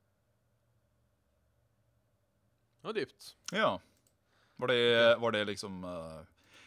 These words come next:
Speaker 2: ment for baksnakking, eller?
Speaker 1: Ja, men jeg tenker at folk snakker dritt om deg etter du går.
Speaker 2: Ja.
Speaker 1: Jeg vet da faen. Det er, det er ikke koselig. Det er det ikke, altså.
Speaker 2: Søk råd i vin, men fatt beslutning i vann. Den synes jeg var fin.
Speaker 1: Ja, det er,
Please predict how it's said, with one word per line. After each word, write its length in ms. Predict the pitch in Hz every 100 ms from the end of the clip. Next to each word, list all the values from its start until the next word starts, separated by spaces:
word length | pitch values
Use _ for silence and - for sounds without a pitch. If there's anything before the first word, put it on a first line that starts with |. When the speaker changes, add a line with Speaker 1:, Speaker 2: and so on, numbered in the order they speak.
| -
Speaker 2:
ment 220 | - 92 -
for 140 | -
baksnakking, 640 | 90 90 - 151 - 339 349
eller? 260 | 359 349 330 294 285
Speaker 1:
Ja, 100 | 302
men 160 | 339 330
jeg 100 | 320
tenker 300 | 302 320 339
at 60 |
folk 120 | 269
snakker 240 | 254 247 247
dritt 220 | 175 -
om 60 | 202
deg 80 | 196
etter 160 | 175
du 60 | 175
går. 240 | 160 220 214
Speaker 2:
Ja. 120 | 127 240 302
Speaker 1:
Jeg 80 | 226
vet 100 | 196
da 80 | 214
faen. 160 | - - _ _ _ _ _ _ _ _ _ _ _ _ _ _ _ _
Det 80 | 165
er, 80 | 160
det 120 | 147
er 40 | 139
ikke 160 | 311
koselig. 300 | 330 - 370 - _ _ _ _ _ _ _ _ _ _
Det 120 | 220
er 80 | 262
det 80 | 311
ikke, 100 | 403
altså. 140 | 381 - _ _ _ _ _ _ _ _
Speaker 2:
Søk 300 | - 151 170 135
råd 220 | 131 156
i 20 | 160
vin, 300 | 165 185 110 98
men 140 | 107
fatt 220 | - 113 -
beslutning 420 | 123 120 - 113
i 40 | 117
vann. 200 | 127 104 87
Den 240 | 95 120
synes 160 | 123 113
jeg 80 |
var 80 | 110 92
fin. 100 | 101 - -
Speaker 1:
Ja, 140 | 143 202
det 120 | 269
er, 200 | 294 262